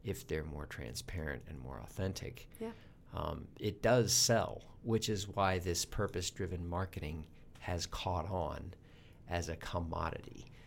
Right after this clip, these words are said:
Speaker 1: that, you know, people are pushing forward.
Speaker 2: Yeah,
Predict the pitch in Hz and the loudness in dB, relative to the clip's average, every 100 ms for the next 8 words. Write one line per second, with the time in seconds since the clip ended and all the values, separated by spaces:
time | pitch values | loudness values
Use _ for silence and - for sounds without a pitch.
0 | - - - 90 80 - - 69 58 87 | -16 -16 -8 -2 -2 -2 -8 -6 -8 -6
1 | - 85 71 58 - - - - - - | -6 -6 -6 -6 -6 -8 -8 -10 -8 -8
2 | - - - - - - 254 | -10 -14 -16 -18 -10 -4 -4